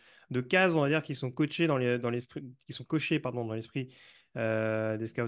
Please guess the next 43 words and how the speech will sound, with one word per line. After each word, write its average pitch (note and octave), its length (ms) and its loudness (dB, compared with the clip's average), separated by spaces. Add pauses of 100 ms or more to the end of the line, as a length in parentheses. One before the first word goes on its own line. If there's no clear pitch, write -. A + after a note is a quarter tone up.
N A2 220 -2
F - 80 -6
L. D3+ 180 4
Euh, A#2 760 0 (220)
il C3+ 100 -8
y C#3+ 80 4
a, D3+ 160 4
là C#3 100 4
encore, C3 300 0
ce - 100 -6
gabarit A#2+ 400 0
assez A#2+ 200 -2
impressionnant. A#2+ 480 -2
On C#3 60 2
est B2+ 40 0
sur A#2+ 160 -4
un A2+ 80 -4
joueur A2+ 160 -4
à A2 40 -4
six - 200 -8
trois, B2+ 260 0
donc, G#2+ 220 -6
euh, G#2 240 -4
à G#2+ 80 0
au A#2 80 2
moins B2+ 240 0
un - 20 0
mètre A#2 160 -4
quatre-vingt-dix. A#2 760 -4 (540)
Euh, G#2+ 340 -2 (360)
vraiment B2+ 220 2
une B2+ 100 0
capacité, D3 680 0
là C3+ 140 4
aussi, C#3 440 0 (300)
à A#2 140 0
être, A#2 260 -4
euh, A2 560 -2
assez C3 320 -2
rapide. D3 400 0
C'est - 120 0
un B2+ 100 4
ancien B2+ 720 2